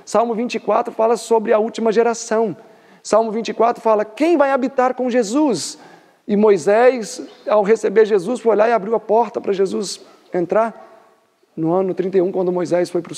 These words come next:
quando Jesus foi pro céu. A-, ali existe um grupo que Moisés presenciou Jesus falando, "Olha, todos aqueles que forem puros e limpos eu vou trazer pra cá."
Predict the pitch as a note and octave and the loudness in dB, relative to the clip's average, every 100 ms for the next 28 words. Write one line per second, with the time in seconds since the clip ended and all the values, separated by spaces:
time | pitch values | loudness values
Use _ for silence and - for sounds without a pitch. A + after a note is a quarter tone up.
0 | - - E3 D#3 D#3+ D#3 F3+ E3+ D#3 E3+ | -14 -6 -4 -2 -4 -2 -6 -6 -6 -2
1 | G3 D#3+ - - _ _ _ _ _ _ | -2 -4 -14 -20 _ _ _ _ _ _
2 | _ _ _ _ - G3 G3+ G#3 G#3+ C4 | _ _ _ _ -4 -2 2 0 0 -4
3 | B3 B3 C4 G3+ A#3 D4+ A#3+ C#3+ - _ | -4 -2 0 0 2 2 0 -8 -10 _
4 | _ _ - A3 A3 D#3 A#3 D4 - A#3 | _ _ -2 2 2 2 2 2 2 2
5 | G3+ G3+ G#3 G3 F#3+ G3 G3 F#3+ F#3+ F#3+ | 2 -2 2 4 4 2 0 -2 -2 0
6 | G#3 F3+ D#3 - - _ _ _ _ _ | 0 0 -2 -8 -20 _ _ _ _ _
7 | - A3 G#3 A#3 G#3 G3 E3+ F3 G3 F#3+ | -2 0 2 0 0 -2 -2 -4 0 0
8 | F3+ A3+ B3+ G3+ F#3+ F3+ B3 B3 F#3+ F3+ | 0 0 0 0 0 0 0 0 0 0
9 | G3 G3+ F3+ E3 D3+ D3+ - | 0 0 -2 -2 -6 -8 -10